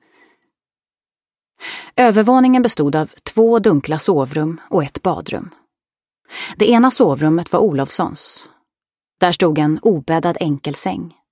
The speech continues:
en byrå och en stol med en skjorta slängd över ryggstödet. Jag kände igen den. Olofsson hade burit den ofta.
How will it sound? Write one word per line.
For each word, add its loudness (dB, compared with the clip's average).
en 2
byrå 0
och -4
en 0
stol 0
med 2
en 0
skjorta -4
slängd -2
över -6
ryggstödet. -8
Jag -6
kände -4
igen -8
den. -16
Olofsson 0
hade 2
burit -2
den -4
ofta. -12